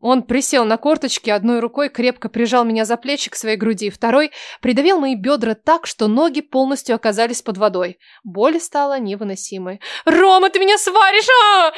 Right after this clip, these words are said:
Я царапалась и лупила его по спине кулаками. Гранин стиснул челюсти и держал мои ноги под водой.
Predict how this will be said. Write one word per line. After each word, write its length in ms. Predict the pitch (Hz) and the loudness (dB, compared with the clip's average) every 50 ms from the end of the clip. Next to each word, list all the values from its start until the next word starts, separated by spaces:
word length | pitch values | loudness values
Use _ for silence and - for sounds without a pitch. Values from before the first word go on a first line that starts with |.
| 480 508 427 349 - _ _ | -6 -10 -10 -12 -14 _ _
Я 160 | - 220 220 220 | -2 0 0 0
царапалась 640 | - - 262 240 254 302 311 311 294 277 254 - | 2 2 2 4 4 4 2 0 -2 -4 -4 -4
и 40 | - | -6
лупила 340 | 226 214 208 208 - 269 247 | -6 -6 -6 -4 -4 -2 -2
его 160 | 240 208 220 | -2 -2 -4
по 120 | 220 - 233 | -4 -4 -8
спине 320 | - - - 220 233 254 | -8 -6 -6 -4 -2 -2
кулаками. 680 | 254 - 240 220 220 220 - 190 175 175 175 170 - _ | -2 0 0 0 0 0 -2 -4 -4 -4 -8 -14 -18 _
Гранин 460 | - 214 214 220 214 208 220 247 277 - | -8 -4 0 0 0 0 -2 -4 -8 -10
стиснул 480 | _ - - - 320 349 330 285 240 208 | _ -16 -8 -4 -4 -4 -2 -4 -4 -4
челюсти 600 | 202 - - 294 320 285 277 - - - 240 233 - - - - - - | -4 -4 -4 -4 -4 -4 -4 -6 -6 -8 -8 -8 -8 -12 -20 -20 -20 -10
и 140 | - 220 240 | -6 -6 -6
держал 400 | 240 196 233 220 190 247 285 294 | -4 -4 -6 -4 0 0 2 2
мои 220 | 277 220 220 220 214 | 2 0 -2 -4 -2
ноги 280 | 208 240 285 254 220 | -2 -2 -2 -2 -4
под 180 | 214 - 208 180 | -8 -8 -8 -6
водой. 440 | 190 208 190 170 165 175 190 - | -6 -6 -6 -6 -10 -12 -14 -18